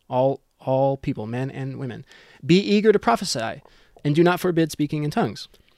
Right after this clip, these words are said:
It just, but then, "But everything should be done in a fitting and orderly way." So again, he goes through here, he lays down a rule. If there's no interpreter, be quiet. It's not gonna be helpful. If multiple people have something they wanna say,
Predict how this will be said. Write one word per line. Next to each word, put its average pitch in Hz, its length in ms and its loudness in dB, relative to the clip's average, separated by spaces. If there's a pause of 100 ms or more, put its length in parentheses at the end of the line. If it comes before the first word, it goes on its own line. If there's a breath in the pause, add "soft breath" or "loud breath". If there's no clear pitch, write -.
(180)
It 139 100 -2
just, 185 240 4 (100)
but 135 120 -2
then, 156 340 6
"But 151 220 2
everything 165 420 4
should 156 180 -2
be 147 100 0
done 127 280 -2
in 127 120 -10
a 120 60 -8
fitting 151 380 -4
and 135 160 -8
orderly 120 400 -8
way." 110 320 -8 (240 soft breath)
So 147 380 2 (100)
again, 143 240 2
he 135 140 -4
goes 160 240 2
through 226 100 0
here, 143 280 2 (420)
he 139 120 2
lays 147 220 4
down 190 160 2
a 196 80 4
rule. 147 340 2 (360)
If 143 100 -4
there's 160 180 0
no 175 120 6
interpreter, 175 580 0
be 170 80 2
quiet. 190 340 -2 (320)
It's - 140 -6
not 170 100 0
gonna 175 120 -2
be - 20 -2 (100)
helpful. 117 360 -8 (260 soft breath)
If 151 100 -2
multiple 208 340 6
people 202 260 0
have 175 160 4
something 180 220 0
they 170 60 0
wanna 170 200 -2
say, 220 340 0